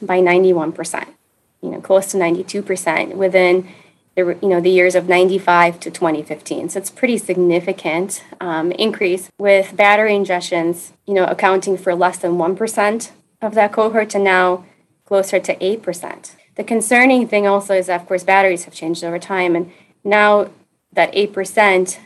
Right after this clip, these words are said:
um, up to ten percent of kids who ingest them are hospitalized. So it's, it's really a, a really big problem that I think a lot of people are not aware of.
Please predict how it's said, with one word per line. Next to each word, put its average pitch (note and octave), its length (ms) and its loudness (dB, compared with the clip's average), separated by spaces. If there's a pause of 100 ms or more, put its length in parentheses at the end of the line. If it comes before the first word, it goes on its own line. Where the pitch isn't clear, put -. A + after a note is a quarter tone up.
(240)
um, E3+ 280 -2
up G#3 180 0
to B3+ 80 -2
ten A3 220 -2
percent A3+ 320 0
of G3 100 -4
kids F#3+ 260 -2
who G#3 100 -8
ingest E3+ 380 0
them F3+ 140 2
are D#3+ 80 2
hospitalized. - 880 -6 (220)
So F#3 400 2
it's, - 220 -12 (100)
it's - 300 -8
really G#3+ 400 4
a, F3 160 0 (260)
a F#3 80 -2
really G#3+ 260 0
big - 240 -6
problem F#3+ 500 2
that - 100 -4
I F3+ 40 -2
think F#3+ 160 -4
a F#3+ 60 2
lot F3 140 4
of F#3 60 -4
people F#3 220 -4
are E3 60 -4
not E3 180 -6
aware E3 260 -10
of. D#3 140 -12